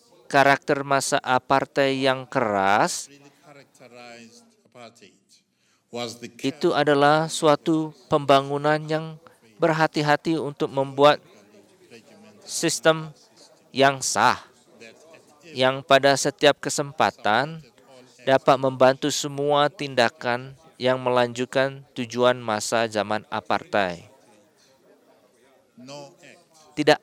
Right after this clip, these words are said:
ada tindakan pada zaman apartheid, walaupun sangat keras, yang dapat dilakukan dalam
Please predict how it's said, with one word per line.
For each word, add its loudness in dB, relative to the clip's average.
ada 6
tindakan 2
pada 2
zaman 0
apartheid, 0
walaupun 6
sangat 0
keras, -4
yang -2
dapat 4
dilakukan 2
dalam 4